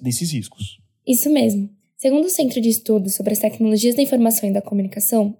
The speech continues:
Speaker 2: em dois mil e vinte e um, setenta e oito por cento dos usuários que estiveram conectados na internet possuíam idade de nove a dezessete anos,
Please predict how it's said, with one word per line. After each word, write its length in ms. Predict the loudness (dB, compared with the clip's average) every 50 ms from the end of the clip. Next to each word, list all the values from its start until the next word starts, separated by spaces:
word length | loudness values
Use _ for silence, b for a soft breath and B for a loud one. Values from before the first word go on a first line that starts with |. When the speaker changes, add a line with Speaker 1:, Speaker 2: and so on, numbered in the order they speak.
| _ -2
Speaker 2:
em 80 | 2
dois 160 | 2 2 2
mil 180 | 2 0 0 0
e 40 | 0
vinte 280 | 0 0 -2 -2 -2
e 40 | 0
um, 100 | 0 0
setenta 460 | -2 -4 -6 -4 -4 -4 -4 0 2
e 40 | 2
oito 160 | 2 2 -2
por 120 | -6 -6 -2
cento 220 | 0 0 0 0
dos 160 | -2 -2 -2
usuários 480 | -4 -2 0 0 2 2 2 0 0 -2
que 100 | -2 -4
estiveram 320 | -4 0 0 2 2 2
conectados 580 | 0 0 0 0 -2 -2 -4 -6 -6 -4 -4 -2
na 100 | -2 -2
internet 640 | -2 -2 -2 -2 -2 0 0 0 -2 -4 -8 -12 b b b b b b b b
possuíam 360 | 0 0 0 2 4 4 4 4
idade 280 | 4 4 2 2 0
de 100 | -2 -2
nove 280 | 0 0 0 0 0 -2
a 40 | -2
dezessete 540 | -2 -4 -4 -2 -2 -2 -2 -2 -2 0
anos, 300 | 2 2 2 0 -2 -4